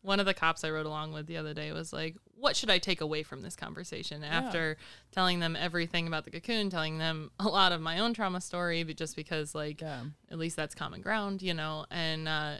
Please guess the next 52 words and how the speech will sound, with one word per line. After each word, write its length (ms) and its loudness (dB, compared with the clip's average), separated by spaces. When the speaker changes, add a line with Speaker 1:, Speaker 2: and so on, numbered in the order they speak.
Speaker 1:
they 140 -4
were 80 -2
like, 160 -4
you 60 -6
know, 100 -6
"What 140 -4
should 140 -4
I 40 -2
take 160 -8
away 160 -8
from 160 -12
this?" 260 -10
And 100 -6
I'm 160 -2
like, 320 -4
I 140 6
think 460 -2
what 200 0
you 180 2
need 140 0
to 60 -4
take 200 -2
away 240 0
from 480 -4
this 160 -4
conversation 640 -2
is 520 -6
don't 240 -2
be 120 2
afraid 360 2
to 60 -2
talk 260 -2
to 80 -8
people 680 -4
in 140 -8
your 120 -4
life 500 -2
about 400 -2
the 80 -12
stuff 220 -4
that's 120 -14
going 160 -4
on 140 -2
in 80 -2
your 120 -2
head, 340 -4
no 80 -8
matter 260 -4
what 140 -6
that 180 -4
is, 300 -6
right? 280 -4